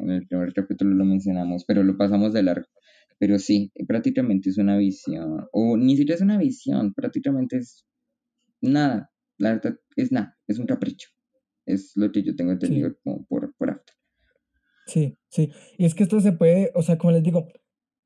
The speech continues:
Speaker 2: eh, vamos a generalizar mucho las cosas con todas las artes, y voy a decir mi definición de lo que yo no voy a decir arte en todas las ramas. Aunque ya lo dijimos del primer capítulo, que es considerado
Speaker 1: <laughs>
Speaker 2: el no arte o el arte de no hacer arte, conocido como en parte,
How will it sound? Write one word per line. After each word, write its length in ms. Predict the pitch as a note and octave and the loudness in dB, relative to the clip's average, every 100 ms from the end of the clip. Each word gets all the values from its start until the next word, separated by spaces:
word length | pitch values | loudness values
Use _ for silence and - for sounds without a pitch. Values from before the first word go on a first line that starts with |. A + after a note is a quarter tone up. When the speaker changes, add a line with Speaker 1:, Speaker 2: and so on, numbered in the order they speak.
| _ - | _ -2
Speaker 2:
eh, 320 | E3+ E3+ E3+ | 2 2 2
vamos 280 | D3+ F#3+ A3 | 2 2 2
a 320 | A3 E3+ D#3+ | 4 4 2
generalizar 680 | E3 E3+ E3 D#3 D#3 D3 D3+ | 0 4 4 4 2 2 2
mucho 280 | D#3+ E3 F#3 | 4 4 4
las 160 | D#3 | 4
cosas 260 | - D3+ D#3 | 4 2 2
con 200 | D#3+ C3+ | 0 0
todas 180 | C#3+ C#3+ | 0 2
las 160 | C#3 B2 | 2 0
artes, 460 | C3+ B2+ C#3 - - | -2 -4 -10 -12 -18
y 200 | - D3+ | -6 -2
voy 160 | C#3+ D3+ | 0 0
a 60 | E3+ | -2
decir 340 | D3+ C3 C3 | -2 -2 -2
mi 120 | C3+ | 0
definición 560 | C#3 C#3+ C#3 A2+ B2+ B2+ | -2 -4 -4 -2 0 0
de 120 | C3+ | 0
lo 140 | B2+ | -4
que 100 | A2+ A#2 | -2 -2
yo 160 | A#2 B2 | 0 0
no 100 | C3+ | 0
voy 140 | C3 | 0
a 40 | B2+ | 0
decir 420 | A3+ - A#2+ - _ _ | -2 -4 -6 -8 _ _
arte 320 | - - - | -4 -4 -2
en 160 | B2+ A#2 | -4 -4
todas 200 | C3 C3 | -4 -2
las 180 | A#2+ A#3 | -4 -6
ramas. 480 | A#3+ A#3+ A#3+ A#3 _ _ _ _ _ _ _ _ - F#4 - - - - _ _ D#3+ | -4 -2 -2 -4 _ _ _ _ _ _ _ _ -20 -20 -20 -20 -20 -20 _ _ -2
Aunque 200 | C#3+ D#3 | 2 4
ya 100 | D#3+ | 6
lo 80 | |
dijimos 260 | E3+ C#3 D3 | 4 4 2
del 120 | D#3+ | 2
primer 240 | C#3+ C#3 B2 | 2 0 0
capítulo, 520 | D3 - C#3+ C#3+ C3+ | -2 -2 -2 -2 -2
que 80 | - | -2
es 80 | - | -4
considerado 680 | C3+ C3+ C3 C#3 A#2+ A2+ B2 | -2 -2 0 2 4 2 0
Speaker 1:
<laughs> 20 | |
Speaker 2:
el 220 | C3 A2 | 0 2
no 180 | A2 A#2 | 4 2
arte 300 | A#2 A#2 D#3 | 0 0 -2
o 120 | D3 | -2
el 100 | B2 | 0
arte 260 | G#2+ G#2 B2+ | 0 -2 0
de 20 | |
no 100 | A#2 | 0
hacer 220 | A2 A#2+ | 0 0
arte, 280 | A2+ A2+ - | 0 0 -2
conocido 460 | - A#2+ A2 A2+ A2 | -2 -2 0 -2 -2
como 200 | C3 A#2 | -2 0
en 100 | A#2 | 0
parte, 420 | A#2+ A#2+ E3 D#3+ | -2 -2 -4 -6